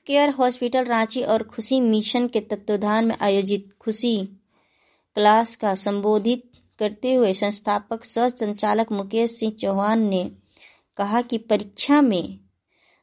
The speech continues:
प्राप्त अंक को भी कभी तनाव में नहीं लें। अंक सिर्फ माध्यम मात्र है, आपकी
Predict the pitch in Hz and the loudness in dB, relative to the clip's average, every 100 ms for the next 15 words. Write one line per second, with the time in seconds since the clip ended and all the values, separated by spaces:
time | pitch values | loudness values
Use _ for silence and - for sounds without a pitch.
0 | _ 240 240 254 - 226 240 233 233 226 | _ 4 4 4 -4 -4 -4 -2 -2 0
1 | 220 220 208 247 247 - 208 208 220 214 | 0 -2 -2 0 -2 -2 0 2 2 0
2 | 202 196 190 202 170 170 175 - 220 254 | 0 -2 -2 -2 -2 -4 -10 -6 -2 0
3 | 277 - 247 240 214 208 196 185 220 220 | 0 -2 -2 -2 -4 -2 -4 -2 0 0
4 | 202 202 214 240 226 196 160 - _ _ | 0 -2 -4 -4 -2 -2 -2 -6 _ _
5 | _ _ _ _ _ 190 196 196 - | _ _ _ _ _ -4 -2 -4 -8